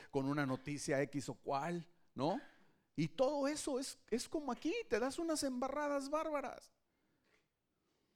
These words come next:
Y traes el uniforme todo el tiempo cochino. Necesitamos regresar y afianzarnos en lo que Él dice.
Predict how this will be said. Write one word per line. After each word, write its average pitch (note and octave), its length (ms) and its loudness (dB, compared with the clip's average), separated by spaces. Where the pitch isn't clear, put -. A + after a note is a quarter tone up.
Y D3+ 80 -2
traes B3+ 240 2
el D4+ 100 4
uniforme C4+ 460 2
todo C#4+ 160 0
el C4+ 100 0
tiempo C#4 340 0
cochino. D#4+ 640 -2
Necesitamos G3+ 1000 -6
regresar F3 720 -6
y C#3 120 0
afianzarnos C#3+ 960 -6
en A#2 160 -6
lo A2 180 -10
que B2 140 -6
Él A#2 140 -6
dice. A#2 400 -8